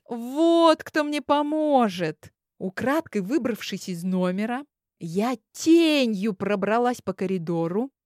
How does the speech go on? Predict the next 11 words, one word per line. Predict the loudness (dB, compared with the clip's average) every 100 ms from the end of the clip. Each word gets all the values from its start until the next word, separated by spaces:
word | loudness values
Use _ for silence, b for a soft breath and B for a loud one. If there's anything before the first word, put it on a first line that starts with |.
| _
убедилась, | -10 -6 -4 0 0 2 -2 -6
что | -8 -6 -6 -4
под | -4 -4 -6
дверью | -6 -4 -2 -2 -4 -6
отеля | -4 -10 -4 0 2 2 0
нет | -4 -6 -8 -4
толпы, | -4 -4 -6 -4 -4
требующей | -4 -2 -2 -2 -4 -4
дождя, | 2 2 0 0 0 0 -4
<gasps> | -12 -12 -14 -14
возрадовалась | 0 4 4 4 2 4 4 4 2 2 4 4 2 -4